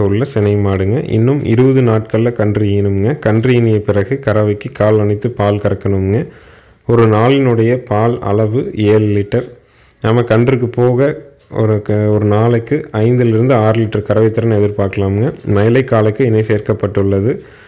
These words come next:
பெண்களும் பிடிச்சிக்கலாமுங்க, பெண்களும் பால் கறக்கலாமுங்க.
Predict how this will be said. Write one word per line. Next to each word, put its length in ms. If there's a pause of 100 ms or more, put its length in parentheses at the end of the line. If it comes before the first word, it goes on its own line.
(140)
பெண்களும் 440
பிடிச்சிக்கலாமுங்க, 640
பெண்களும் 500
பால் 260
கறக்கலாமுங்க. 560